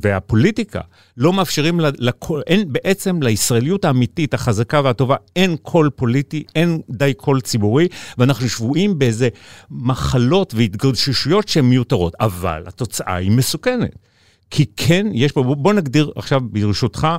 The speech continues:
מה בעיניי הבעיה, מה בעיית השבטים. יש פה בעצם שתי בעיות גדולות בעיניי.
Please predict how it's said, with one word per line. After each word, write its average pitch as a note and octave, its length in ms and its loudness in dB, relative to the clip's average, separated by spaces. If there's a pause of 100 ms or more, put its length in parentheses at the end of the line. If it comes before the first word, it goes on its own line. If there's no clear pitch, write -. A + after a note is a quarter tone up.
(100)
מה A#2+ 180 2
בעיניי A#2 320 2
הבעיה, E2 240 -4
מה A#2+ 400 0
בעיית C#3 360 0
השבטים. G2+ 400 -4 (200)
יש D#3 80 -6
פה F#3+ 120 -2
בעצם D3+ 420 -2
שתי - 460 -2 (120)
בעיות G#2 360 -2
גדולות F2 320 -2
בעיניי. - 240 -20